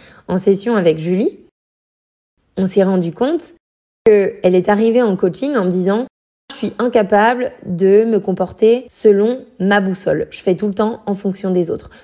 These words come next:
Donc j'ai l'impression toute la journée de me déguiser et de faire en fonction de ce qu'attendent les gens de moi. » Et là, on est arrivé à la dixième session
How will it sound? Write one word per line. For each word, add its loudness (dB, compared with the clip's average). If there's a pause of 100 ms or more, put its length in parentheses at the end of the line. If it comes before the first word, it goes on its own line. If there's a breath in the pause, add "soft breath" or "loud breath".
Donc 0
j'ai 4
l'impression -2
toute -6
la 2
journée 0
de -2
me 0
déguiser -2
et 0
de -2
faire 0
en -4
fonction -8
de 0
ce -8
qu'attendent -4
les -2
gens -4
de -2
moi. » -8 (640)
Et 4
là, 0 (380 loud breath)
on 0
est 4
arrivé 2
à 4
la 2
dixième 0
session -4